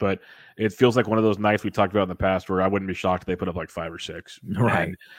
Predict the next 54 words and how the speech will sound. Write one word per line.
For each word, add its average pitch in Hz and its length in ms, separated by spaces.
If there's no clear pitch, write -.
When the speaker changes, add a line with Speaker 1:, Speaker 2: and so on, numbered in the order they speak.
Speaker 1:
do 110 120
just 98 320
enough 95 200
to, 95 120
to 95 180
get 92 240
you 90 80
some 87 160
help. 95 340
Dodgers 98 300
are 92 80
definitely 92 320
in 85 60
play. 90 160
Brubaker 98 400
has 90 80
been 90 320
bad 90 300
of 98 160
late, 101 240
especially 95 340
versus 92 160
left-handed 92 540
hitting. 101 400
So 95 360
Muncy 104 320
had 104 120
the 101 60
night 101 180
off 101 180
on 95 80
Tuesday. 95 480
You 90 80
gotta 92 160
go 90 80
back 90 280
to - 40
that 90 160
well 92 240
on 90 160
Mon-, 101 340
uh, - 40
on 95 140
Wednesday 101 560
with 104 160
some 104 160
of 98 80
the 98 100
other 95 160
usual 92 340
suspects. 90 540
So 95 80
I 90 60
don't 95 340